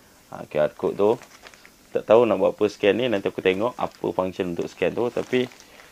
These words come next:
memang, ha, ni pun satu effort juga. Ha, local brand, daripada korang pakai plastik bodoh. Walaupun yelah, memang kita akan buang. Tapi benda tu kau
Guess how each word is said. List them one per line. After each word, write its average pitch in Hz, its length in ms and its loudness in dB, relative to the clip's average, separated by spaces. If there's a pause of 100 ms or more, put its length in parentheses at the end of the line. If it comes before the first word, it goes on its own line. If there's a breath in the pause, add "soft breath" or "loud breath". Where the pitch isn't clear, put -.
(180 soft breath)
memang, 101 560 0
ha, 92 160 6
ni 117 160 2
pun 196 160 4
satu 180 240 0
effort 139 240 6
juga. 151 240 6 (240)
Ha, 87 160 -10
local 87 320 -2
brand, 139 240 6 (400)
daripada 107 240 0
korang 110 240 2
pakai 104 240 -2
plastik 101 320 -4
bodoh. 101 400 2
Walaupun 107 320 4
yelah, 120 240 8
memang 104 240 0
kita 101 240 0
akan 95 160 -4
buang. 95 280 2 (440 soft breath)
Tapi 123 320 -2
benda 104 480 0
tu 117 480 -2 (160)
kau 104 160 0